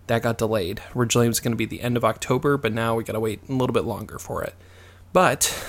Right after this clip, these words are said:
uh, we did hear about Ruins of an Empire Part Three coming out February twenty-fifth, twenty twenty. They have some information, uh, about the events, uh, kinda spoils Part Two a little bit.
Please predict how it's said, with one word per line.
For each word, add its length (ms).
uh, 200
we 100
did 180
hear 340
about 380
Ruins 340
of 80
an 80
Empire 460
Part 380
Three 600
coming 220
out 160
February 440
twenty-fifth, 580
twenty 260
twenty. 380
They 80
have 160
some 140
information, 760
uh, 200
about 600
the 220
events, 580
uh, 180
kinda 280
spoils 600
Part 360
Two 200
a 40
little 180
bit. 300